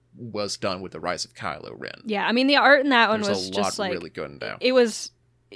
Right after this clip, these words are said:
Speaker 2: it made the writing even better, it made the story even better, because, I mean, some artists just have, like, a way of assisting the telling of the story with their art, and he certainly has that ability.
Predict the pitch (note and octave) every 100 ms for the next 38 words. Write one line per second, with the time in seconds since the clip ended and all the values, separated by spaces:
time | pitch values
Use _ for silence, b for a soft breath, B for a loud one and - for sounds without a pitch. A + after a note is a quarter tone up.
0 | - C#3+ D3+ B3+ C4+ A3+ G#3+ G3 G#3 G3+
1 | F#3+ F#3 G#3 F#3+ F3+ F3 F3+ F3 F#3 F#3+
2 | F#3+ - G#3+ G3+ G3 F3+ F#3 F#3 F3+ F#3
3 | F#3 F#3 F#3+ F#3+ F3 - b b b b
4 | b b _ - A3 A3 G#3 F#3+ - -
5 | D#4 C4+ G#3+ A#3 - A3 A3+ G3 F#3 -
6 | F#3+ F#3 F#3 F#3 G3 F#3+ - F#3+ F3+ -
7 | - _ _ _ A3+ - G#3+ - G#3+ G3+
8 | G3+ - _ - F#3+ F#3 - B3 A#3+ A#3+
9 | A#3 A3 A3+ A#3+ A#3 A#3 A3 G3 G3+ F#3
10 | G3 G#3 A3 G3+ G3 F#3+ - _ - G#3+
11 | A3 G#3 G3 _ - A3+ F#3+ G3 F#3+ F#3+
12 | F3 F#3 F3 F3+ F3+ F3+ F3